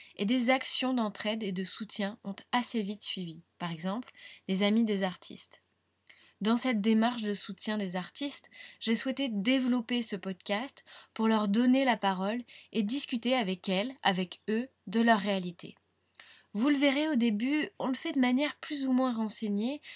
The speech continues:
justement parce qu'on ne détient pas encore toutes les clés de compréhension et de déconstruction. C'est un travail laborieux dans lequel je me lance et je suis ravie de voir ma pensée évoluer au fil des épisodes que j'ai tournés.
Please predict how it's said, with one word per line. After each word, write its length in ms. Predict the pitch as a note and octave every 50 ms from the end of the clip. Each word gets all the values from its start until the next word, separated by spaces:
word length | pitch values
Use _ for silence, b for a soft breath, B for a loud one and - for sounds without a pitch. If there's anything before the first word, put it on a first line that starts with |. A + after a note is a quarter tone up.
| B B B
justement 420 | - A3 A3 - B3+ A#3+ C4 D#4
parce 220 | D#4 C#4 A#3 - -
qu'on 140 | - A#3 A3+
ne 100 | A3 G#3
détient 360 | G3+ G3+ - - G#3+ F#3+ F#3
pas 180 | - - D4
encore 420 | D4+ A3+ F#3+ - - A#3 A#3 - -
toutes 260 | - - G#3+ G3 -
les 160 | G3 G3+ G3+
clés 280 | - - G#3 G#3+ A#3 A#3
de 120 | G3 G3
compréhension 680 | F3+ - A3 G#3 G3+ - A3 G3+ F#3 F3+ - C4 C4 C4+
et 60 | A#3+
de 100 | F#3 F3+
déconstruction. 880 | F3 E3+ F3+ G#3+ G3+ - G#3+ G3+ F#3 - - - F#3 - - - - - _ _ _ _ _ _ _ _ _ _ _ _ _ _ _ - -
C'est 80 | A3
un 100 | G3+ G3+
travail 420 | G3+ - - A3+ G#3 A3+ A3 A3 G#3+
laborieux 640 | A3 A#3 B3+ A#3 G#3 A#3+ A#3 G#3+ G#3 G#3 A3 B3 C4+ B B B B B B B B -
dans 120 | G#3 G#3+
lequel 380 | G#3+ G#3 G#3 - B3 C4 B3+ A3+
je 80 | A3+
me 160 | G#3 G3 F#3 F#3
lance 400 | F#3 F#3+ G#3 C4 C4+ - - - B B B B B B B
et 80 | G#3 G3+
je 100 | G3 A3+
suis 220 | A3 - - C4
ravie 440 | A#3+ B3 B3 A#3+ A#3+ C#4+ D#4 D#4 - - -
de 120 | G3 G#3
voir 520 | G#3 G#3 G#3 A3+ A#3+ B3 C4+ C#4 C#4 - -
ma 200 | G#3+ G#3+ G#3 G#3
pensée 440 | - - B3+ A#3+ A#3 - D4+ D4+ -
évoluer 580 | - B3 A#3 A3+ B3+ B3+ A#3 A3+ A3+ B3 C4 C4
au 80 | G3+ G3+
fil 300 | F3+ - - C4 B3+ A3+
des 180 | A#3 A3 G3
épisodes 460 | G3+ G3 - - G3 F#3+ G#3+ A#3 A3+
que 100 | - A3
j'ai 140 | G3+ F#3+ G3
tournés. 440 | F#3 - F#3+ F3+ F3 E3+ E3 E3+ -